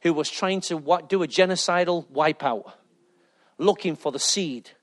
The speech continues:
It was always the seed he was looking for. If I can find one, I'll just remove the man of destiny out of that area, or the girl of destiny. I might have to get rid of a million to do it, but I'll get the one.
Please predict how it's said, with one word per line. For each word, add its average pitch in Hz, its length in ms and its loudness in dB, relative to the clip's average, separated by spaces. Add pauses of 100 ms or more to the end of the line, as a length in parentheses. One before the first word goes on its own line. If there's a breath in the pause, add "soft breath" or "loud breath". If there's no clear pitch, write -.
(460)
It 165 80 -4
was 165 140 -2
always 208 200 4
the 180 80 -2
seed 196 360 0
he 151 60 -4
was 139 160 -4
looking 165 260 0
for. 113 360 -2 (380 soft breath)
If 175 80 2
I 180 60 6
can 170 200 -2
find 208 460 2
one, 175 320 6 (180 soft breath)
I'll 160 120 4
just 175 260 -4 (100)
remove 175 380 2
the 190 80 0
man 185 180 2
of 170 120 -2
destiny 165 520 2
out 170 160 2
of 175 60 -4
that 170 160 2
area, 160 240 4
or 131 60 4
the 135 80 0
girl 175 260 4
of 156 100 -2
destiny. 156 440 -2 (200 loud breath)
I 170 80 2
might 185 140 0
have 202 120 -2
to 196 80 -6
get 175 140 -2
rid 180 100 2
of 151 100 2
a 151 40 -2
million 214 420 2
to 175 120 -4
do 214 160 6
it, 160 100 2
but 139 100 4
I'll 131 80 4
get 175 220 2
the 190 80 0
one. 170 300 0